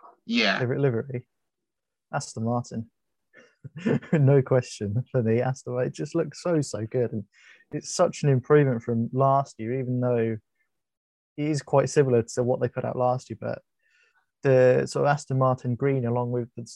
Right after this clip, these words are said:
Speaker 2: the sort of light green, along with a more traditional, not necessarily British racing green, but a darker green,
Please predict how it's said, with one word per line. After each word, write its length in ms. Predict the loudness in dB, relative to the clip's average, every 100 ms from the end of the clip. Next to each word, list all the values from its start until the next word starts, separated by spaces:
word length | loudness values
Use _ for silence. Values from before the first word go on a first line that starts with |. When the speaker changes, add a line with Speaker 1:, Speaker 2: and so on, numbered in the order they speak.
| -10
Speaker 2:
the 100 | -8
sort 160 | -2
of 40 | 2
light 260 | 2 2 -2
green, 280 | -4 -4 0
along 320 | 2 4 4
with 300 | 2 2 -2 -12 _ _ _
a 40 | -2
more 140 | -2
traditional, 640 | 0 2 2 2 0 2 0
not 140 | -2 -4
necessarily 320 | -4 -2 -2
British 360 | 0 -2 -2
racing 260 | -4 -6 -8
green, 180 | -6 -4
but 140 | -2
a 40 | -2
darker 360 | 0 0 -2 -6
green, 300 | -8 -8 -10